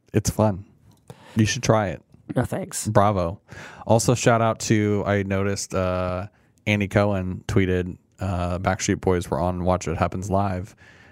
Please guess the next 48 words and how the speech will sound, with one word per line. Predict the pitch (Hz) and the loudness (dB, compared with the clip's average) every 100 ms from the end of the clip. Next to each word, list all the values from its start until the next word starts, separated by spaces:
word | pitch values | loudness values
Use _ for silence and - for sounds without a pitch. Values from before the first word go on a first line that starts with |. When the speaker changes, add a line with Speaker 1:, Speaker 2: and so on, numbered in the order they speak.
| _ - | _ -6
Speaker 1:
and | 95 90 90 87 87 87 - | -4 -2 -2 -4 -6 -8 -4
Kevin | 101 95 | -2 0
Richardson | 110 - 101 98 92 | -2 -2 -4 -4 -2
is | 95 | 0
wearing | 95 | 0
a | 104 | -2
Chiefs | - 117 | -2 -2
hat. | 95 87 87 _ _ _ _ - | -2 -4 -6 _ _ _ _ -8
Speaker 2:
Kevin | - 143 147 | 0 2 2
Richardson | 151 147 147 | 0 0 0
of | 139 | 2
the | |
Backstreet | 139 170 - 120 | 0 0 -2 -2
Boys. | 117 110 - - - | -2 -4 -8 -6 2
Speaker 1:
He's, | 131 175 | 4 4
like, | 175 165 165 | 4 4 4
a | |
huge | 143 151 175 - | 4 4 4 4
Chiefs | 170 196 | 4 4
Speaker 2:
He's | 131 | 2
Speaker 1:
fan, | 113 | 2
Speaker 2:
a | 127 | 4
big | 135 | 4
Speaker 1:
apparently. | 117 113 | 4 4
Speaker 2:
Chiefs | 160 | 2
fan. | 104 120 110 | 0 -2 0
Speaker 1:
Yeah. | 117 135 175 156 - | 2 4 2 -2 0
Speaker 2:
Good | 143 151 | 2 2
for | 147 | 0
him. | 135 160 104 - _ _ _ | 0 0 -4 -12 _ _ _
My | - 123 123 | -8 0 4
Speaker 1:
Go. | 123 127 156 175 | 6 6 4 4
Speaker 2:
mom, | 185 | 2
my | 135 | 2
mom | 135 165 | 2 2
likes | 147 127 - | 2 0 0
him | |
a | 120 | 0
lot. | 120 156 123 | 2 0 0
That's | 117 | -2
her | 139 | 0
favorite | 131 131 120 | 0 0 0
Backstreet | 151 - 107 | -2 -4 0
Boy. | 107 | 2
Speaker 1:
There | 107 | 4
you | 117 | 4
go. | 143 123 104 - _ - 127 | 4 2 -2 -8 _ -12 2
Go | 107 117 135 135 135 | 4 4 2 0 -2